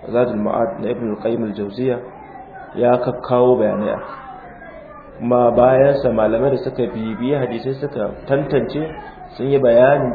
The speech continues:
cewar bayanan ba ingantattu bane. To amma za ka tarar waɗanda su kuma ba su cimma bayanin ingancin hadisan ba ko rashin ingancin su,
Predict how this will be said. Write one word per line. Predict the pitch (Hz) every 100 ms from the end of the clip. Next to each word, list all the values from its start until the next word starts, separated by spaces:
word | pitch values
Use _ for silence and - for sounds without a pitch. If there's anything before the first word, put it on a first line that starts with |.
| -
cewar | 127 127 127 - - 104
bayanan | 113 113 139 117
ba | 110 -
ingantattu | 98 - - - -
bane. | 101 98 - - - - 523 554 554 571 - - - - - -
To |
amma | 117 127
za | 170 185
ka | 156
tarar | 156 151 151 - - -
waɗanda | 160 180 190 143 143
su | 147 147
kuma | 160 151 147 - - - - - - - -
ba | 120
su | 120 120
cimma | - 170 170 123 - - - - - - - -
bayanin | - 120 139 151 131 -
ingancin | 156 165 160 180 180 180 156
hadisan | 127 113 107 127 110
ba | 92 95 - - - -
ko | 135
rashin | 139 120 107
ingancin | 123 127 147 143 123
su, | 147